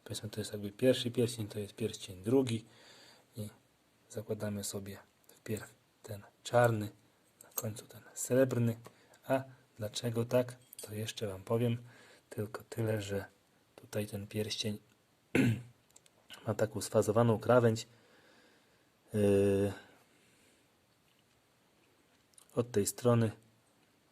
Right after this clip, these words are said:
może nie bardzo to widać, tu jest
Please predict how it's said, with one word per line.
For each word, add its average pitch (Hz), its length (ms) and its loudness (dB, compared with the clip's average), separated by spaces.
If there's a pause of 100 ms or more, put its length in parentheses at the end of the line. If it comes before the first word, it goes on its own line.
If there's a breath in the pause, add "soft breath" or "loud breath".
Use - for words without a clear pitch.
(1700 loud breath)
może 104 220 -8
nie 104 140 -6
bardzo 113 300 2
to 101 160 -6
widać, 110 420 -2 (580 soft breath)
tu 123 120 0
jest 113 320 2